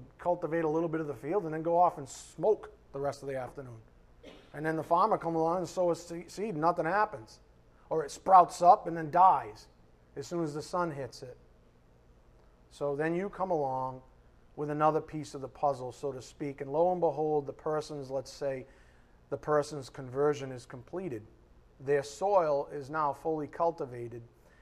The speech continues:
and the seed can take full root, which it may.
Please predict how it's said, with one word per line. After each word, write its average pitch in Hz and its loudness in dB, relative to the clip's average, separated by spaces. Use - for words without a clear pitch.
and 147 -6
the 139 -6
seed 175 -6
can 147 -10
take 147 -6
full 196 0
root, 123 -12
which 127 -10
it 185 -4
may. 131 -2